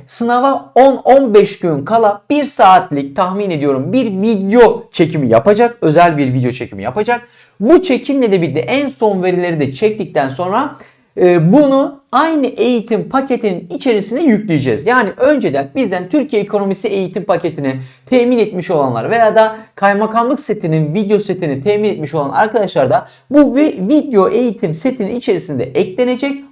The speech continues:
Oradan yeniden güncel verileri de izleyebileceksiniz. Yani sınav gününe kadar bizden kurtuluş yok. O sınav kazanılana kadar bizden kurtuluş mümkün değil.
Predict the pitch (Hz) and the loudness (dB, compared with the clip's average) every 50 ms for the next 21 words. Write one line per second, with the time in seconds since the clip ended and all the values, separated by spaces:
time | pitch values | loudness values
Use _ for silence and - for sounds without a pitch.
0 | - - 254 262 240 202 - 170 143 135 143 196 240 247 214 175 185 208 254 277 | 0 4 6 6 6 6 4 0 0 0 0 0 0 0 -2 -2 -4 -4 -4 -6
1 | - _ _ _ - 175 220 247 240 226 190 254 254 262 233 202 196 180 170 165 | -14 _ _ _ -4 0 0 2 0 0 0 0 0 0 2 0 0 0 0 0
2 | 160 139 123 127 127 131 220 247 233 190 180 175 220 262 - - - 156 143 127 | -2 -2 -2 -4 -4 -2 -2 -2 -2 -2 -4 -4 -4 -4 -4 -2 -2 -2 0 0
3 | 135 135 131 131 120 110 95 - - - - - _ - 147 208 214 220 226 196 | 0 -2 -4 -4 -6 -8 -8 -8 -12 -14 -20 -20 _ 0 2 2 4 4 2 2
4 | 165 131 - - - _ - - - - - 233 220 233 254 262 262 254 226 185 | 0 -2 -4 -6 -12 _ -10 -6 -4 0 0 0 2 2 2 2 2 0 0 -2
5 | 165 175 196 170 170 165 156 139 127 131 - 185 214 214 226 226 247 247 233 - | 0 0 0 0 0 -2 -2 -2 -4 -4 0 0 0 2 4 2 2 2 0 -6
6 | - - _ - - 262 254 220 185 165 170 156 135 127 127 - - 247 240 202 | -18 -20 _ -2 2 2 2 2 2 0 0 0 0 -2 -6 -4 -2 0 0 0
7 | - - 196 196 247 277 269 - - - 175 156 123 113 - - - - - - | 0 -2 -2 0 0 -2 -2 -4 -4 0 2 2 2 2 0 -6 -14 -16 -6 2
8 | - 262 269 - - 208 202 175 147 127 - - 190 190 190 220 214 214 220 220 | 4 4 4 4 -2 -2 -2 -2 -2 -2 -2 -2 -2 0 2 0 0 0 0 -2
9 | 226 226 262 262 262 262 233 226 247 269 269 - _ _ _ - 269 262 233 196 | -2 -2 -4 -4 -4 -4 -2 0 2 0 0 -2 _ _ _ -4 -2 -2 -2 0
10 | 180 180 160 139 131 - 254 240 247 247 175 143 135 135 131 147 185 247 254 220 | -2 -2 -4 -4 -4 -2 -2 -2 -2 -2 -4 -4 -4 -4 -6 -6 -2 -2 -2 -2
11 | 180 170 - 269 285 262 226 156 143 120 104 - - - - | -4 -6 -4 -4 -4 -4 2 4 4 4 4 2 -4 -12 -18